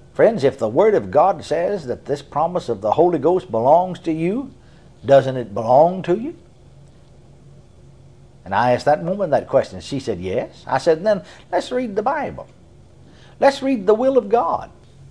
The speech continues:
You know, some time ago, a friend of mine's, uh, uh, father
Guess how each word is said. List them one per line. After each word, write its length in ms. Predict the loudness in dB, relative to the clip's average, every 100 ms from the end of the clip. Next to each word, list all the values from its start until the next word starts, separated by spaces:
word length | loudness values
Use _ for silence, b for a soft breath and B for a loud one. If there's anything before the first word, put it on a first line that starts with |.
| -20 -20 -20 -20 -8
You 120 | -2
know, 140 | 0
some 240 | 0 -4 -4
time 220 | -2 -2
ago, 200 | 0 0
a 40 |
friend 380 | 0 -2 -4 -4
of 80 | -8
mine's, 460 | -8 -8 -8 -12 -18 B B B 0
uh, 280 | 2 2 0
uh, 160 | -6 -6
father 560 | -4 -4 -4 -12 -18